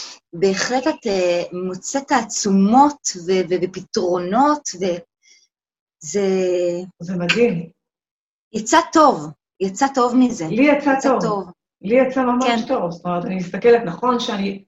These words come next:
Speaker 2: לא כל כך, אני עובדת פחות, יש דברים מאתגרים, יש התמודדויות מסביב, אבל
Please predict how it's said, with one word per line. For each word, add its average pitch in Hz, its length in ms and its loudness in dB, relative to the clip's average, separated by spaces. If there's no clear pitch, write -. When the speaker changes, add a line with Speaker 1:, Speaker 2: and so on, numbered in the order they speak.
Speaker 2:
לא 170 200 -2
כל 208 120 -4
כך, 190 120 -6
אני 190 100 -2
עובדת 180 400 -4
פחות, 269 400 0
יש 190 180 -4
דברים 208 280 0
מאתגרים, 208 760 0
יש 214 140 -2
התמודדויות 208 640 0
מסביב, 208 540 0
אבל 175 320 -6